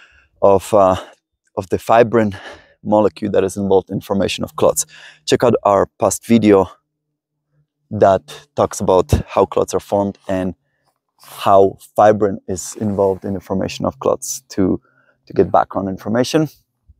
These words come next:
And also check out another video on where we describe the spike protein, that it's made up of two subunits, the S one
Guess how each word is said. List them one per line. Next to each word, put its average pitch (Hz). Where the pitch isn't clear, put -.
And 107
also 107
check -
out 101
another 113
video 110
on 98
where 107
we 104
describe 98
the 98
spike -
protein, 95
that 95
it's -
made 113
up 98
of -
two 120
subunits, 107
the -
S -
one 107